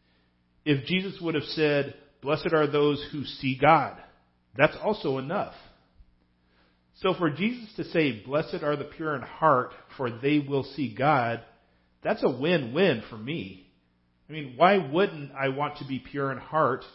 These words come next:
and why wouldn't I want to see God? You know, some people might not want these things, and I'll address that later. But I'm preaching with the baseline that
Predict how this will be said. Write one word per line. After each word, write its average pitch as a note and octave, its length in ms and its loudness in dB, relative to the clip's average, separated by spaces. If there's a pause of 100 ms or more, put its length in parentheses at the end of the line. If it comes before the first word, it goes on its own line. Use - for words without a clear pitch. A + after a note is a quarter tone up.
(240)
and C3+ 280 -8
why C#3+ 220 4
wouldn't E3 300 -4
I E3+ 100 -2
want A#2 280 -8
to C#3+ 120 -10
see D#3 200 -12
God? G3+ 380 0 (1800)
You D#3+ 60 -14
know, E3 100 -10 (120)
some G#3 180 2
people C3 800 -2 (500)
might C#3 220 -4
not C3 300 -6
want C3+ 240 -2 (720)
these A2 260 -10
things, G2 320 -18 (240)
and B2+ 160 -6
I'll F3 140 0
address C#3+ 320 -6
that - 500 -2
later. A2 280 -14 (840)
But C#3 140 0
I'm A3 300 -2
preaching F#3 580 -6 (180)
with C#3 140 -12
the C#3+ 80 -6
baseline C#3 640 -2
that A#2+ 180 -4